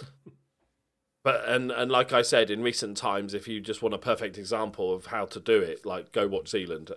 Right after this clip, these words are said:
as, as, you know, even though he's American, which you have to get past, it's like that initial hurdle. Um, <laughs> you, he's, he's,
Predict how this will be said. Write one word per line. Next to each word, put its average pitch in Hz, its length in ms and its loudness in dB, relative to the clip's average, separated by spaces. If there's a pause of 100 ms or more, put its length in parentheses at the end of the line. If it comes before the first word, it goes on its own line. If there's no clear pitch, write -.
as, 90 300 -6
as, 95 340 -8 (420)
you 104 80 -6
know, 85 220 -8
even 139 320 -2
though 110 160 4
he's 107 140 0
American, 104 640 0 (560)
which 95 240 -10
you 104 240 -10
have 120 140 -4
to 110 100 -12
get 104 240 -4
past, 87 300 -8
it's 95 120 -8
like 87 140 -6
that 95 160 -8
initial 104 300 -8
hurdle. 127 580 2 (320)
Um, 135 340 10 (380)
<laughs> - 360 -14
you, 131 380 2
he's, 139 380 0 (180)
he's, 131 460 -2